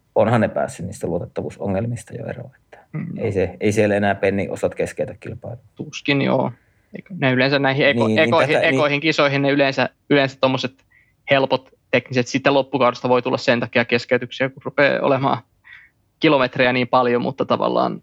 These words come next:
Speaker 2: niistäkin osataan jo ennakoida siinä kohtaa paremmin, mutta eiköhän ne, eiköhän ne tasoitu kaikille sit tän kauden aikana vielä, että
Speaker 1: Juu, juu, ja sit loppukaudesta niin jokainen ottaa vuorollaan niitä voimayksiköiden vaihdossa niitä rangaistuksia ja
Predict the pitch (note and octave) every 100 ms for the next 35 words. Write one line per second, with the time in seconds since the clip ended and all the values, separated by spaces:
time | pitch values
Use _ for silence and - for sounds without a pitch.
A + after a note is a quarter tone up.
0 | _ C#3 C3 C3 C#3 B2+ B2 B2+ B2+ C3
1 | B2 - - C3 - B1+ - - - A#1+
2 | - - - A#2 C#3 - _ _ _ _
3 | _ _ _ _ _ _ _ _ - A2
4 | B2+ B2+ B2+ - - C#3+ D3 D#3 D#3+ C#3
5 | D3 C3+ B2+ C#3 C3 C3 B2 - - -
6 | A#2+ A#2 A#2+ C3+ C#3 C3+ B2+ C3 B2+ -
7 | - - _ - - - _ _ _ _
8 | _ A2 G#2+ E3 G3 C3 C3+ A#2 C#3 C3+
9 | B2 - C3+ D#3 D3+ C3+ C#3+ C3+ C3+ B2
10 | A2 - A#2 A#2+ A2 A2 A2 G2+ F#2+ G2+
11 | - _ _ - A#2 G#2+ G2+ G2+ - F#2
12 | F2+ F2+ F2 F2 - - F2 E2+ E2+ E2+
13 | - - - - -